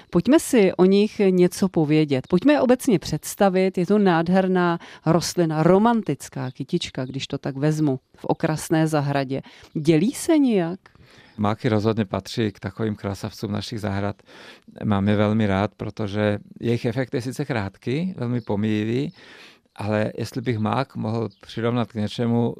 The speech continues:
Speaker 2: z lidského života, tak bych řekl, že to je ohňostroj. Dlouhá příprava, eh, dlouho se nic neděje, pak se škrtne tou sirkou, on se otevře, vybarví, udělá dechberoucí efekt a po krátké době vlastně ty květy uvadnou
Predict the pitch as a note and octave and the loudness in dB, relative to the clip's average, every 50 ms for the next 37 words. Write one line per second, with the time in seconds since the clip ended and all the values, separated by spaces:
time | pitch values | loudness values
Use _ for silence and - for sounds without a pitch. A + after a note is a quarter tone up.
0 | - - G#2+ G2 A2 G#2+ - - - A2+ F#2 G2+ G2+ G#2 - A2+ G#2 - G2+ F#2+ | -12 -10 -6 -6 -6 -6 -6 -6 -8 -6 -4 -4 -4 -4 -4 -6 -8 -8 -8 -8
1 | G2 G#2 F#2 G2+ F#2+ - A2+ G2+ F#2 - A2 G#2 F#2 F#2 G2+ G2 F#2+ - - A2 | -6 -6 -6 -8 -8 -8 -8 -8 -6 -6 -6 -4 -4 -4 -4 -6 -8 -10 -12 -12
2 | A2 G#2 G2+ - _ _ - - - - - - _ _ - - C3 A#2+ C3 C#3 | -10 -12 -12 -16 _ _ -20 -20 -20 -20 -20 -20 _ _ -16 -8 -4 0 0 0
3 | C#3 B2+ F#2+ F#2 - - A#2+ - - B2 B2+ B2+ C3 B2+ C3+ C#3+ D3 E3+ F3+ _ | 2 0 -2 -4 -6 -10 -8 -6 -4 -2 -2 0 0 0 -2 -2 -4 -8 -10 _
4 | - - - - _ - - G#2 G#2 G#2 G#2 G#2+ A#2 A#2+ B2+ B2+ - - A#2 G2 | -20 -20 -20 -20 _ -8 -4 -2 -2 -2 0 0 0 0 0 0 0 -2 -2 -2
5 | F#2 G#2 G#2 G#2 A2 A#2 A#2 A#2+ B2 B2+ B2+ B2+ B2+ - _ - A#2 - - - | -2 -2 -2 0 2 2 2 2 2 2 0 -2 -4 -6 _ -14 -14 -12 -10 -10
6 | - - - A#2 - - B2 A#2 - A2 F#2+ - - A#2 G2+ - - - A2+ A2+ | -10 -8 -8 -8 -6 -6 -6 -4 -4 -4 -4 -4 -4 -4 -4 -4 -4 -4 -2 0
7 | A#2+ B2 B2 C3 - - - - - - _ _ - A#2+ A#2 A#2+ - - - B2 | 0 0 -2 -4 -6 -14 -20 -20 -20 -20 _ _ 0 0 0 0 0 -2 0 2
8 | A2 G#2 G2+ G2 G#2 A2 - - A#2 A2+ - B2+ A#2+ A#2 A2+ A2 A#2+ A2+ A2 G#2 | 2 2 2 0 -2 -2 -4 -4 -4 -2 0 0 0 0 0 0 0 0 0 0
9 | G2 F#2 G#2+ G#2+ G#2+ A2 G#2+ A2 A2+ A2+ A2 G#2+ A2 A2 A2 A2+ A2 G#2+ F#2 - | 0 0 0 -2 -2 -2 -2 -2 -2 -2 -2 -2 -2 -2 -2 -2 -2 -4 -6 -8
10 | - - - - _ - - - - - A2 G#2+ G#2+ G2+ A2+ A2+ A#2 A2 - - | -14 -20 -20 -20 _ -16 -16 -14 -8 -4 -2 -2 0 0 0 0 0 -2 -4 -6
11 | A2 G#2 G2 F#2 - A2 G#2 - - - - G#2 G2 - G#2 G2 G2+ - - A2+ | -6 -6 -4 -4 -6 -6 -8 -6 -8 -10 -10 -10 -10 -6 -6 -6 -6 -6 -8 -6
12 | G2+ G2+ F#2+ G#2 G2+ G2 F#2 - - - _ - A2 A2 - - G2 - G#2 G2 | -6 -4 -4 -2 -2 -4 -4 -8 -20 -20 _ -10 -8 -8 -6 -6 -8 -8 -8 -6
13 | G2 G2+ G2+ - - G2+ F#2 G2 G2+ F#2+ G2+ G#2+ G#2+ G#2 G#2 G#2+ - | -6 -6 -6 -4 -4 -4 -2 -2 -2 -2 -2 -2 0 0 -2 -2 -4